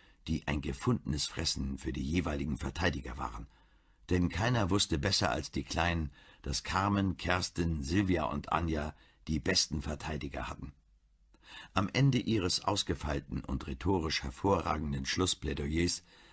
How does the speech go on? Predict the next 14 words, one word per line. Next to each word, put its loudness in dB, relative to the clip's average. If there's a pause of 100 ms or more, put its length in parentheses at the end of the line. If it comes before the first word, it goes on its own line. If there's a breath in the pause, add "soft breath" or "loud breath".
(160 loud breath)
betonte 4
sie, 4 (400 soft breath)
dass 4
die -2
traumatischen 2
Erlebnisse 2
aller 4
vier 2
Beteiligten -2 (460 soft breath)
als -2
strafmildernd 0 (140)
zu -2
werten -2
seien -2